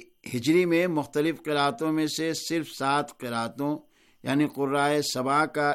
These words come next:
انتخاب کیا گیا۔ مسلمانوں کے درمیان اس وقت سب سے زیادہ مشہور اور رائج قرات، قرات عاصم بے مطابق روایت حفص ہے۔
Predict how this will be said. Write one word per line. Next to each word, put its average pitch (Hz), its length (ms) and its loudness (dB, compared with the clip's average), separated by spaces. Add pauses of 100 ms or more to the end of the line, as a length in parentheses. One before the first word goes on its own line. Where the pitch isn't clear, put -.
انتخاب 120 640 -6
کیا 117 260 -4
گیا۔ 139 280 0 (540)
مسلمانوں 170 720 4
کے 185 180 2
درمیان 165 600 4
اس 156 220 0
وقت 160 280 0
سب 139 140 -4
سے 151 200 -2
زیادہ 131 380 0
مشہور 139 500 0 (500)
اور 139 180 2
رائج 135 600 2
قرات، 131 720 -2
قرات 147 460 0 (200)
عاصم 147 480 0
بے 143 100 2
مطابق 120 580 -4
روایت 113 600 -4 (640)
حفص 113 340 -8
ہے۔ 117 220 -4